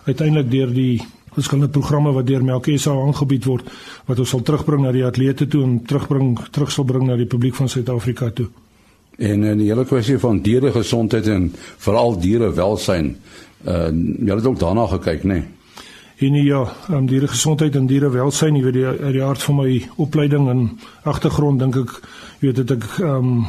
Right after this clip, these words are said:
Speaker 1: al die, ehm, sessies ook bygewoon. Maar ek dink om die vo-, ehm, bol-, ehm, om die bedryf uiteindelik volhoubaar te, te kan hou, moet ons diere gesond hou.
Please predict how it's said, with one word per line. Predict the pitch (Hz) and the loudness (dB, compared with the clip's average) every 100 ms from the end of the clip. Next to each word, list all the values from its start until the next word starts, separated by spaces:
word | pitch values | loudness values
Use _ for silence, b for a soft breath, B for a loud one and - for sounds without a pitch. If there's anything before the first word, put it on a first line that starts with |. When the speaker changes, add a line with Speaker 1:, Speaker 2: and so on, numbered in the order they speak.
| - | -2
Speaker 1:
al | 147 | 0
die, | 139 139 - - | 2 0 -4 -8
ehm, | 226 151 131 | -2 0 2
sessies | 151 139 151 | 2 2 2
ook | 139 | 2
bygewoon. | 120 131 131 127 135 123 B B B B B | 2 0 0 0 0 -2 B B B B B
Maar | 135 | -4
ek | 127 | 0
dink | 156 156 | 2 2
om | 160 | 2
die | 156 | 0
vo-, | 143 | -2
ehm, | 156 143 | 0 2
bol-, | 131 135 127 | 2 0 -2
ehm, | 180 147 131 123 | -2 0 2 0
om | - - 139 | -2 -2 0
die | |
bedryf | 127 123 135 143 | 0 0 0 0
uiteindelik | 147 147 151 151 | 0 2 0 0
volhoubaar | 143 131 135 147 127 | 0 2 2 2 0
te, | 143 113 - - | -2 -4 -8 -6
te | 147 | -2
kan | 151 131 | 0 2
hou, | 135 | 2
moet | 135 123 | 2 2
ons | 135 | 0
diere | 110 131 139 | 0 0 2
gesond | 139 - 143 139 | 0 0 0 0
hou. | 120 | -2